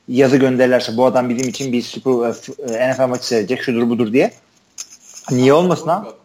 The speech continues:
Speaker 2: ben hiç o gazetedeki şeyleri falan yazmamıştım o, e, başvuruda.
Speaker 1: Ama şey, gazete seni
Speaker 2: <laughs>
Speaker 1: akredite göndermesi
Speaker 2: Denver
Speaker 1: gerekiyor.
Speaker 2: kadınları yazmıştım abi ben falan diye böyle.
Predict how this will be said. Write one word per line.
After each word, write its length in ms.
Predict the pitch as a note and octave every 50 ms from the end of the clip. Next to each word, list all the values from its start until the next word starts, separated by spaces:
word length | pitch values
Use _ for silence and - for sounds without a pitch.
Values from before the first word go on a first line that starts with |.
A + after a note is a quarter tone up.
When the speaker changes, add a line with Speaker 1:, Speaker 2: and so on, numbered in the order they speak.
| _ -
Speaker 2:
ben 160 | C#3 D3+ D3+
hiç 100 | - C#3+
o 80 | C3
gazetedeki 520 | B2+ C3 B2+ - - C#3 C3 C3 B2+ C#3 C#3
şeyleri 340 | - C3+ B2+ B2 B2 B2 A#2+
falan 320 | _ B2+ B2 A#2+ A#2+ B2
yazmamıştım 680 | B2 B2 B2 - - G3 F3+ E3+ - _ _ _ F3 E3+
o, 160 | E3+ E3+ E3+ _ _ _ _ _ _ _ _ _ _ _ _ _ _ _
e, 20 | - - - - - _ _ _
başvuruda. 640 | G2 G2 G2 G2 - - F#2 F2+ E2+ E2+ E2+ E2+ - _ _ _ _ _ _ _ _ _ _ _ _ -
Speaker 1:
Ama 280 | - E3+ D#3 D#3 C3 A#2
şey, 300 | - - - - C3 D#3+
gazete 400 | - C#3 C3+ - - - D3 A#2+
seni 340 | - - B2+ B2 A#2+ A#2+
Speaker 2:
<laughs> 20 | B2
Speaker 1:
akredite 440 | - G3 D#3 C#3+ A#2 F#2+ - A#2+ A2+
göndermesi 520 | A2 A2 G#2+ G#2+ A2 G#2+ G#2+ G#2+ A2 A2+
Speaker 2:
Denver 160 | - - A2
Speaker 1:
gerekiyor. 260 | G2+ - - - G#2
Speaker 2:
kadınları 400 | F#3 F3+ D#3 F3+ F3 F3 F3+ F3+
yazmıştım 680 | F#3 F#3 D#3 - C#3+ C#3 D3 C#3+ - - - - D3 C#3+
abi 360 | C3+ C3 C3+ C3+ C3+ C3 A#2+
ben 220 | B2 C#3 C#3+ -
falan 440 | - E3 - - F#3 - F#3+ - D3
diye 280 | D3+ D3 C3 C#3 D3 B2+
böyle. 300 | C3 C3 C3 D3 -